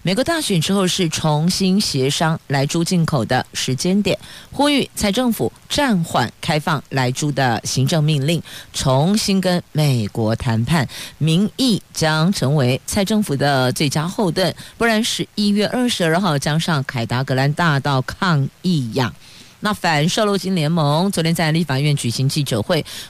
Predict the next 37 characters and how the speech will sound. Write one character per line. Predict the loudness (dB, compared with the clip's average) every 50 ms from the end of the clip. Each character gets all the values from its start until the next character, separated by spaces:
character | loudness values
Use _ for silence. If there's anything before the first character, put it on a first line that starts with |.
| -4
呼 | 0 0
吁 | 2 2
政 | 2 0 0 0 0
府 | 0 0 0 0
在 | 0 0 0 0 0 -2 -2
美 | -4 -2
国 | 0
大 | 0 0 0
选 | 0 0 0 0
之 | 0 2
后 | 2 2
重 | 2 0 0
新 | 0 2 2
跟 | 2 2 2 2
美 | 2 0
国 | 0 0 0
方 | 0 0 0 0 2
面 | 2 2
协 | 2 0 0 0
商 | 0 0 2 2
莱 | 2 0 0
猪 | 0 0 -2
进 | 0 0 0 2
口， | 2 2 2 2
并 | 2 0 0
且 | 0 0 0
立 | 2 2 2 2 2
即 | 2 0 0 0 0 0
重 | -2 0 0 2 2 2 2
做 | 2 2 2 0 0 -2 -8 -10 -6
健 | -2 0 0 2 0 0 -2 -4
康 | -4 -2 -2 0 0 -2 -4 -6 _ -20 -20 _ _ _ _
风 | -6 -2 0 0 2 2
险 | 0 0 -2 -2 -4 -4
的 | -4 -2 -2 -2 -2 -4 -4 -4
评 | -2 -2 -2 -2
估 | -2 -2 -2 -2